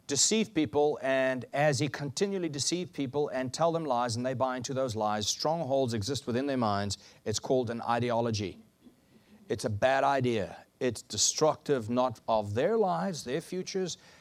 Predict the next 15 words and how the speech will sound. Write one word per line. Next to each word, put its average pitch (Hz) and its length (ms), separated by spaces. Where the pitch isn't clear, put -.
their 135 300
ability 165 380
to 127 180
come 170 240
to 156 80
Christ, 160 440
but 127 200
also 143 480
of 117 140
the 120 80
world 131 280
that 117 140
they 120 100
live 117 180
in. 90 220